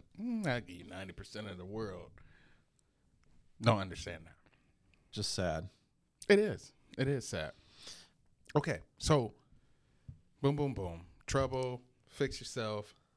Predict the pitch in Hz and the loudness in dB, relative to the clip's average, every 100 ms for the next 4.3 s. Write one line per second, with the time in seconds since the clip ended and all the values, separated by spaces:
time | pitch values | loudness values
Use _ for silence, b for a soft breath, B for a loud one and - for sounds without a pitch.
0 | _ _ _ _ b b - 101 98 87 | _ _ _ _ b b 0 2 2 -2
1 | 82 78 - _ _ _ _ - - 92 | -6 -10 -20 _ _ _ _ -18 -8 0
2 | 127 185 - 156 143 127 117 110 - - | 2 0 -4 -4 -2 -2 -4 -8 -12 -2
3 | 104 107 - 110 90 85 _ _ - 92 | 0 0 -2 -10 -8 -10 _ _ -4 -4
4 | 76 - | -4 -14